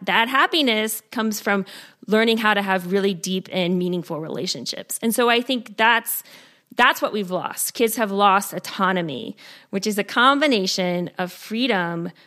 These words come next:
but also a responsibility to a group.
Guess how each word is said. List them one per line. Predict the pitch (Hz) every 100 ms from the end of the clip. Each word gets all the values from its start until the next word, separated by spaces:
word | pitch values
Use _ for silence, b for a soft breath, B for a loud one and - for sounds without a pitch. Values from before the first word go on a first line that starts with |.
| _
but | -
also | - 180 208 214
a | 185
responsibility | 180 - 185 185 190 175 185 175 170 170 165 175 B B _ -
to | 208 170
a |
group. | 147 156 139 -